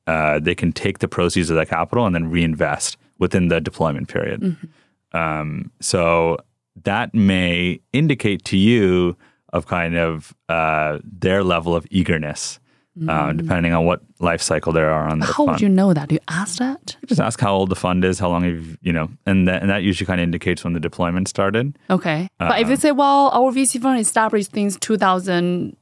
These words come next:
Speaker 2: ten."
Speaker 1: Right. So then that's a different world 'cause now they have likely, um, overlapping funds that they can invest out of.
Speaker 2: Ah,
Speaker 1: Um,
Speaker 2: but not necessary, right?
Speaker 1: not
Speaker 2: And,
Speaker 1: necessarily.
Speaker 2: and that's okay to ask that question without being lewd, you know?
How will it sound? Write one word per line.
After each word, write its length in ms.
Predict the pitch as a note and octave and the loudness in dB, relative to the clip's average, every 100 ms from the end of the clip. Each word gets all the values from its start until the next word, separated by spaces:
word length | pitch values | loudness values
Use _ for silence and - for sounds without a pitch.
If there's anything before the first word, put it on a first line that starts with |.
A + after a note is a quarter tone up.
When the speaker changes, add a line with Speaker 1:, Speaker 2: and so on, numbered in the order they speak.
| - - _ _ | -20 -20 _ _
Speaker 2:
ten." 400 | - F#3+ C3 C#3 - _ | -2 -2 -2 -8 -14 _
Speaker 1:
Right. 260 | A2 G#2+ E2 - | -2 -2 -4 -6
So 160 | - | 0
then 140 | G2 G2+ | 4 4
that's 160 | A#2+ - | 2 0
a 40 | |
different 320 | G2 G2 F#2+ F#2 | 0 0 0 2
world 320 | F#2+ E2+ - | 2 0 -4
'cause 200 | - F2 | -4 0
now 240 | F#2+ G#2 | 2 2
they 120 | G2+ F#2 | 2 2
have 200 | E2+ E2+ E2+ | 0 0 -2
likely, 440 | - F2 E2+ - _ _ | 0 0 -2 -4 _ _
um, 240 | E2+ D#2+ D2+ | -4 -4 0
overlapping 600 | G#2 F#2 F2 E2+ - D#2+ | 0 0 0 0 -2 -8
funds 340 | - D#2 D2 - | -4 -4 -4 -4
that 60 | |
they 100 | E2 | -4
can 140 | D#2+ E2+ | -2 -4
invest 360 | D#2+ D#2 - | -2 -4 -4
out 140 | C#2+ C2 | -6 -4
of. 160 | B1 - _ | -8 -10 _
Speaker 2:
Ah, 1040 | F#3+ G3 A3 A#3 B3 B3+ B3+ B3 - - | -6 -4 -4 -6 -6 -6 -6 -4 -2 -2
Speaker 1:
Um, 40 | D#3 | 0
Speaker 2:
but 100 | D4 | 2
not 120 | F#4 | 4
necessary, 580 | G4+ - G3+ D3 C3+ D#3 | 2 2 0 -2 -2 -2
right? 320 | G3+ A#3+ C#4+ - - | -2 0 -2 -4 -2
Speaker 1:
not 160 | F3+ | 0
Speaker 2:
And, 60 | F#3+ | 2
Speaker 1:
necessarily. 340 | C3 G2+ - A3+ | 0 0 2 2
Speaker 2:
and 40 | |
that's 140 | C4 B3+ | 4 2
okay 140 | G#3+ A3+ | 2 2
to 100 | - | 4
ask 180 | F#3+ G3+ | 2 2
that 100 | A3 | 0
question 280 | G#3+ G#3+ F#3 | 0 2 4
without 220 | E3+ F3 | 4 2
being 280 | F3+ F3 E3 | 2 2 2
lewd, 360 | E3 F3 - - | 0 -2 -6 -2
you 100 | G3+ | 0
know? 180 | G#3+ | 0